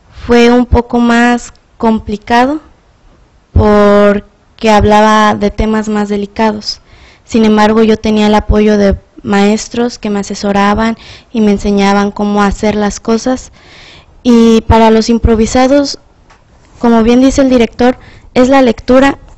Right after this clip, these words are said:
pero también el estar informados todos los días en las noticias, en los periódicos. Y no hablo solo de ver el noticiero de la mañana, sino tú también de buscar tus propias fuentes en donde puedas saber más. Si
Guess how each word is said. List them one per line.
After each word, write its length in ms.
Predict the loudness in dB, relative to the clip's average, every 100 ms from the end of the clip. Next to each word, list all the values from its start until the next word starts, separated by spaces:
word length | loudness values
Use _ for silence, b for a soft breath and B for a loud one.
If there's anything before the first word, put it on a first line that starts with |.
| 0
pero 220 | 2 2
también 340 | 0 0 2
el 100 | 2
estar 300 | 2 0 -2
informados 880 | 0 0 -2 -2 0 0 0 -2 -4
todos 260 | -2 0 2
los 160 | 2
días 220 | 2 0
en 80 | 0
las 100 | -2
noticias, 800 | -2 -4 -2 -2 0 0 2 0 B B B
en 100 | 0
los 160 | 0
periódicos. 840 | -2 -2 2 2 0 0 0 0 -4 B B B B
Y 720 | 0 2 4 4 4 2 -2 -10 _
no 400 | -2 0 2 4
hablo 320 | 4 4 2 2
solo 480 | 2 2 4 2
de 140 | 2 2
ver 280 | 2 2 2
el 140 | 2
noticiero 480 | 0 -4 -4 0 0
de 140 | 0
la 120 | 0
mañana, 540 | -2 -4 -2 -2 -2 -6 B B B
sino 260 | 0 2
tú 140 | 0 -2
también 320 | 0 2 2
de 80 | 2
buscar 340 | 0 -2 -4
tus 180 | -2 -2
propias 440 | -2 0 0 -2
fuentes 500 | -2 -2 0 0 -4 -2
en 140 | -2
donde 220 | -2 -4
puedas 380 | -6 -2 0 0
saber 320 | -2 -2 -2
más. 400 | -2 -4 -6 -10 -20 B B B B
Si 720 | -8 0 2 4 4 2 0